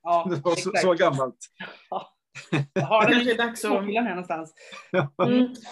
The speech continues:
Speaker 3: Kanske dags att
Speaker 2: Ja,
Speaker 3: ta
Speaker 2: vi
Speaker 3: tag i
Speaker 2: hade
Speaker 3: det där igen då. Om det är någon där
Speaker 2: Ja.
Speaker 3: ute som känner sig manad till detta, så kan vi ju säga att det är ett projekt som man skulle kunna ta på sig,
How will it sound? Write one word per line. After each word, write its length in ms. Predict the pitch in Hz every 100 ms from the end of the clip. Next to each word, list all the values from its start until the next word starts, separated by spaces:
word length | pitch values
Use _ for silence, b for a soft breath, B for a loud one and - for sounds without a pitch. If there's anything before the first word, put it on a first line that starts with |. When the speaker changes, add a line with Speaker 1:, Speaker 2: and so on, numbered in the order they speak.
| B
Speaker 3:
Kanske 200 | 247 233
dags 240 | 226 214 -
att 0 |
Speaker 2:
Ja, 40 |
Speaker 3:
ta 60 | 156
Speaker 2:
vi 60 |
Speaker 3:
tag 160 | 175 190
i 20 |
Speaker 2:
hade 140 | 196 165
Speaker 3:
det 40 |
där 40 | 185
igen 160 | 208 165
då. 180 | 143 -
Om 140 | 226
det 60 | 220
är 40 |
någon 140 | 220 208
där 80 | 214
Speaker 2:
Ja. 120 | -
Speaker 3:
ute 100 | -
som 60 | 214
känner 220 | 233 220
sig 140 | 214 226
manad 380 | 220 196 220
till 100 | 208
detta, 340 | 226 226 330 190
så 200 | - 190
kan 180 | 196 180
vi 60 |
ju 60 | 180
säga 200 | 185 180
att 100 | 220
det 100 | 233
är 40 | 480
ett 60 |
projekt 360 | - 381 - -
som 100 | 302
man 100 | 294
skulle 180 | 294 302
kunna 220 | 294 277
ta 120 | 262
på 160 | 294 240
sig, 140 | 277